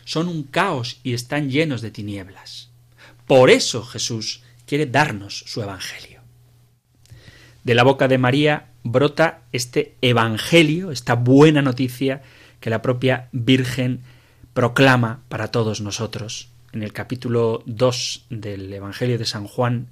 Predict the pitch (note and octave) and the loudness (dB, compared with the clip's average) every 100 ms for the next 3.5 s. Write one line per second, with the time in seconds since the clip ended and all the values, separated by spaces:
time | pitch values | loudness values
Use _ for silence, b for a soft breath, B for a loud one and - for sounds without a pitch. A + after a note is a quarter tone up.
0 | - A#2 - - B2 A2 G#2+ - D3+ C#3 | -12 -8 -8 -8 -6 -6 -4 0 0 0
1 | C#3 C#3 - - A#2 A2 - A#2 A#2 A#2 | -4 -8 -14 -8 -8 -6 -6 -6 -4 -2
2 | A#2+ C3 A2 G#2+ - - A#2 G#2+ G2+ A#2+ | 0 0 0 -8 -16 -12 -8 -8 -6 -6
3 | A2+ G#2+ G#2+ A2 B2 | -6 -6 -6 -6 -8